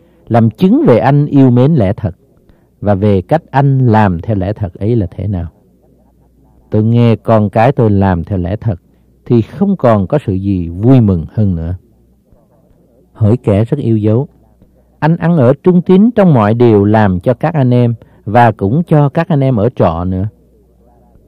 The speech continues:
Các anh em đã làm chứng về sự nhân từ của anh ở trước mặt hội thánh. Anh sẽ giúp đỡ sự đi đường cho các anh em một cách xứng đáng với Đức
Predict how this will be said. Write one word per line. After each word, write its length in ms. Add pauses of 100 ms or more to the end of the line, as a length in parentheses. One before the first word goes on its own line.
Các 120
anh 160
em 160
đã 80
làm 220
chứng 340
về 120
sự 120
nhân 300
từ 240
của 160
anh 240
ở 100
trước 220
mặt 140
hội 200
thánh. 240 (1080)
Anh 180
sẽ 120
giúp 260
đỡ 360
sự 140
đi 180
đường 340
cho 140
các 180
anh 140
em 220
một 60
cách 180
xứng 300
đáng 300
với 120
Đức 100